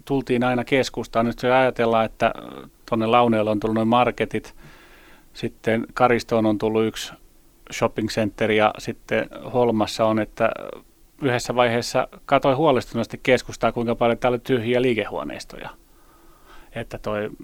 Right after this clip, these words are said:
nyt tietysti tänne rakennetaan paljon. Mä uskon, että myöskin tänne tulee ihmisiä, joilla ei ole sitä autoa, jotka ei pysty hyödyntämään näitä automarketteja, niin tänne myöskin muut yrittäjät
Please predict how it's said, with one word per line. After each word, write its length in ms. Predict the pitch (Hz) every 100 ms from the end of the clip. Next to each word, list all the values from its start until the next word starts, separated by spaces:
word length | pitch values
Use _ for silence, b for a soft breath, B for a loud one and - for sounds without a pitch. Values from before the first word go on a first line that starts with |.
| - - -
nyt 200 | 139 - -
tietysti 240 | 123 - -
tänne 180 | 123
rakennetaan 600 | 127 147 - 131 120 127
paljon. 340 | 113 139 131 123
Mä 100 | 123
uskon, 340 | 135 - 127
että 200 | 117 -
myöskin 560 | 131 135 135 - 120 - - - 147
tänne 180 | 131 120
tulee 300 | - 135 135
ihmisiä, 340 | 131 131 131
joilla 260 | 123 120 110
ei 160 | 135 139
ole 60 |
sitä 300 | - 143 135
autoa, 260 | 131 127 131
jotka 200 | 123 -
ei 60 | 123
pysty 360 | 123 - - - _ - 147
hyödyntämään 560 | 151 139 117 127 123
näitä 380 | 120 117 127 120 - -
automarketteja, 920 | 135 127 113 110 110 107 - 117 113
niin 280 | 110 113 - -
tänne 260 | 127 117 117 - _ - -
myöskin 320 | 139 123 -
muut 260 | 131 131 -
yrittäjät 500 | 117 107 - 113 -